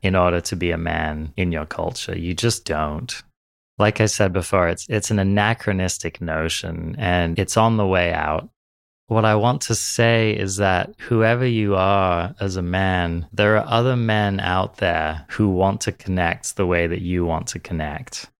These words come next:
I know this for a fact. I've spent a lot of time hanging out with men, and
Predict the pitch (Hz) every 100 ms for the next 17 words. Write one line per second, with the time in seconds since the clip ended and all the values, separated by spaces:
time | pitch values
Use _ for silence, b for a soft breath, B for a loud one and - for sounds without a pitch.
0 | _ - 92 98 98 98 85 85 - -
1 | 85 78 - 90 76 - - - - 90
2 | - - 90 90 87 85 92 95 92 101
3 | 82 - - 87 85 82 76 76 - -
4 | 87 82 80 78 85 80 78 78 78 78
5 | 76 82 90 80 80